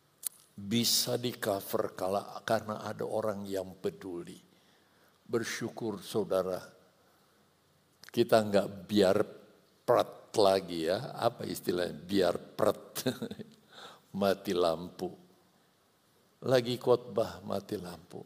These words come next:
Ada orang yang peduli. Lakukanlah yang terbaik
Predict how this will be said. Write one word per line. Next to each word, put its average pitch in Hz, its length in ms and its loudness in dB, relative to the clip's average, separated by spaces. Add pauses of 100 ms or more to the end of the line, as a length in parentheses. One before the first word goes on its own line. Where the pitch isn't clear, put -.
(100)
Ada 156 320 -2
orang 127 320 -4
yang 95 320 -8
peduli. - 560 -12 (2250)
Lakukanlah 107 960 -2 (720)
yang 90 400 0
terbaik 80 680 -4